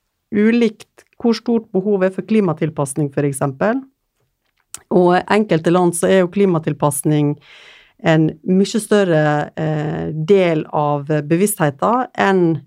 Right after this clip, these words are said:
eh, at en skal utvikle teknologi for å, å fikse ting. Eh, og spesielt i, eh, i land i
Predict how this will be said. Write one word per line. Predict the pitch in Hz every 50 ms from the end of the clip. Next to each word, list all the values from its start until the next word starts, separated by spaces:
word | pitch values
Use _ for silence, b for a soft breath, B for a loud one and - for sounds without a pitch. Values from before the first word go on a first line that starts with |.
| _ _ _
eh, | 170 160
at | 160 165 165 156 -
en | 175 165 160
skal | 160 156 - 165 160 160 170 -
utvikle | - 233 240 233 - 262 262 269 269 269
teknologi | 285 277 277 311 302 294 294 254 196 147 139 147 -
for | 131 - 156 151 151
å, | 147 147 147 147 147 -
å | - 151 147 147 147 147 165 147 143 139
fikse | - - 156 - - 135
ting. | 131 143 156 170 139 - - B B B B B B B B B B 196
Eh, | 185 180 180 175 175 -
og | - 175 180 180 180
spesielt | - - 202 - - 214 208 208 208 196 190 - _
i, | - 170 160 160 156 151
eh, | 151 151 151 151 151 151 147 - - 233 202
i | 160 165
land | 175 190 202 196 180 175 - -
i | 156 156 156 151